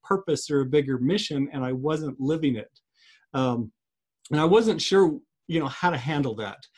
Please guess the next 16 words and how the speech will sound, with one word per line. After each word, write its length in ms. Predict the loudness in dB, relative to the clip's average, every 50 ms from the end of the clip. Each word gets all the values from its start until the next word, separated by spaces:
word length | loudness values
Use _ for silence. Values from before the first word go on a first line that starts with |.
| -20 -20 -20 _ _
Anyway, 340 | 4 6 6 6 6 4 2 2
it 240 | 2 2 2 2 0
came 240 | 2 4 4 4 4
back 240 | 4 2 0 0
to 100 | 0 -2
when 200 | 0 2 0 2
I 100 | 2 2
was 200 | 2 2 0 0
eight 240 | -2 0 0 0 2
years 240 | 2 0 0 2 2
old. 340 | 2 2 2 2 0 -2 -8 -14 -20 -20 -20 _ _
I 80 | 0 2
was 180 | 2 2 2
on 140 | 2 2 2
the 80 | 0 -2
couch, 640 | -2 0 0 2 2 0 0 -2 -6 -8 -8 -10